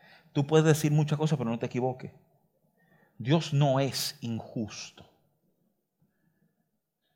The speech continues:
¿Y por qué no puede parecer el momento?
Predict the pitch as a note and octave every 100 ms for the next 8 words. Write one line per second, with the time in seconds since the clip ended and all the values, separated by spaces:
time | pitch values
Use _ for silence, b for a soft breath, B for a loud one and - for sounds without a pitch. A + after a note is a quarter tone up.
0 | _ _ _ _ _ _ _ _ _ _
1 | _ _ E3 F3+ F3 C#4 D4 B3 B3 A#3
2 | A3+ G3 E3+ G#3 G#3 F#3+ E3 F3 C#3+ -